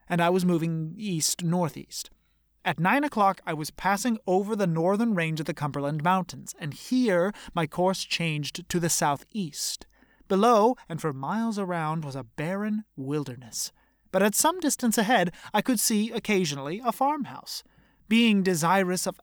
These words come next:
ascertaining with more certainty my exact whereabouts, I let off gas and gradually descended to within a short distance of the earth with the hope of seeing someone to inquire of.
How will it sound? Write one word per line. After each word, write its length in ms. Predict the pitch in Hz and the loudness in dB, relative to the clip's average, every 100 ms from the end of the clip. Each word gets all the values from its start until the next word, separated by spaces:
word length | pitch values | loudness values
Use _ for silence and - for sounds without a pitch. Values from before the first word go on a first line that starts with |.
| - | -4
ascertaining 760 | 190 190 175 - 185 170 165 | -2 -2 -6 -4 -4 -2 -2
with 180 | 156 - | -4 -4
more 300 | 147 165 165 | -2 0 0
certainty 540 | - 226 - 156 147 | 2 2 0 -4 -4
my 160 | 170 147 | -4 -6
exact 380 | 135 143 143 - | -6 -6 -6 -2
whereabouts, 540 | 160 139 127 123 - - - | -2 -2 -4 -6 -6 -8 -2
I 120 | 160 | 0
let 200 | 143 202 | 2 4
off 260 | 254 247 - | 4 4 2
gas 360 | 190 180 220 - - | 0 2 0 -4 -4
and 160 | 175 143 | -4 -4
gradually 640 | 127 170 240 254 240 226 | -2 0 0 0 -2 -2
descended 600 | 214 - 202 190 190 190 | -2 0 2 2 0 -2
to 60 | 175 | -2
within 220 | 160 156 | -4 -4
a 60 | 135 | -2
short 340 | - 214 - | -2 -2 0
distance 360 | 220 - 202 180 | -2 0 0 0
of 100 | 160 | 0
the 160 | 160 | -2
earth 180 | 147 147 - - | -2 -4 -12 -10
with 100 | 160 | -6
the 80 | 139 | -4
hope 260 | - 214 185 | -2 -2 -4
of 120 | 147 | -4
seeing 320 | - 190 185 | -4 -4 -4
someone 420 | - 233 214 175 | -2 0 0 0
to 140 | 156 151 | -2 -4
inquire 480 | 143 - 143 127 120 | -4 -2 -4 -4 -12
of. 220 | 117 | -16